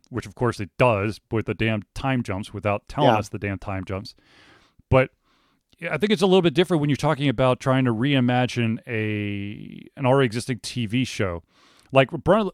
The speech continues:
Speaker 1: uh, Umbrella Academy is, um, is a graphic novel. Um, Castlevania is a bunch of different, uh, video games. Basically, all you had to do is have a,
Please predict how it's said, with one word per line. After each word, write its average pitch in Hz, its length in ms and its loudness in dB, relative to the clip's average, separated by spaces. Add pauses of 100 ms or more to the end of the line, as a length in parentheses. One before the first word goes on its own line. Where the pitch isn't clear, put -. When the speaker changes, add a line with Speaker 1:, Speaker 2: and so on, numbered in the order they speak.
Speaker 1:
uh, 165 80 0 (140)
Umbrella 185 300 4
Academy 127 600 2
is, 123 480 0
um, 107 520 -2 (380)
is 107 80 -8
a 104 40 -10
graphic 107 260 -2
novel. 101 360 -4 (640)
Um, 107 640 2 (360)
Castlevania 123 580 0
is 113 140 0
a 104 40 -8
bunch 120 200 0
of 110 60 -8
different, 117 360 -4
uh, 107 300 2
video 135 240 2
games. 95 440 -8
Basically, 131 400 0
all 151 280 4
you 160 80 4
had 143 80 2
to 131 80 -4
do 139 240 2
is 123 120 0
have 123 400 0
a, 110 320 -2